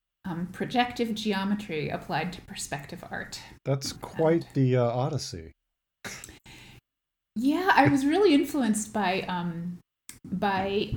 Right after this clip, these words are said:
Speaker 1: um, Paul Halmos saying
Speaker 2: Mm.
Speaker 1: that, uh,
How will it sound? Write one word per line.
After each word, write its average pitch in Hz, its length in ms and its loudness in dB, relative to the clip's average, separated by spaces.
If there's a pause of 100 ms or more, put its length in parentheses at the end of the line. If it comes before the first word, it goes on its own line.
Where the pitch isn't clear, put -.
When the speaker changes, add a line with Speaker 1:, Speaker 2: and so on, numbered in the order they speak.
Speaker 1:
um, 185 460 -4
Paul 262 260 0
Halmos 233 480 4
saying 180 680 -2
Speaker 2:
Mm. - 20 -4
Speaker 1:
that, 175 420 -2
uh, 180 220 -2